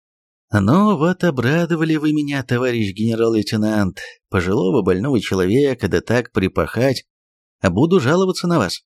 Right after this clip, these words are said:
пошутил я. Паша, да ладно тебе. Генерал привстал со своего кресла и с удовольствием потянувшись прошелся по кабинету. Конечно, работать ты будешь не один. Мы тебе поможем.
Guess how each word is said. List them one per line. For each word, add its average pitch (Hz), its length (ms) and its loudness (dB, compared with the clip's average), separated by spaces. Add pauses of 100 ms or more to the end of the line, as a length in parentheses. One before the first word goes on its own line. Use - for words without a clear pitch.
(280)
пошутил 90 440 -2
я. 65 220 -6 (840)
Паша, 95 400 0
да 90 180 -2
ладно 110 460 -4
тебе. - 300 -8 (440)
Генерал 113 460 0
привстал 143 540 -4
со 113 100 -4
своего 98 400 -2
кресла 165 420 -4
и 139 100 0
с - 60 -10
удовольствием 139 640 -2
потянувшись 85 680 -4
прошелся 123 640 -2
по 113 140 -2
кабинету. 98 640 -2 (960)
Конечно, 113 540 0
работать 123 540 0
ты 110 120 0
будешь 117 360 0
не 104 120 2
один. 67 340 -6
Мы 113 300 -2
тебе 85 260 -2
поможем. 117 640 -2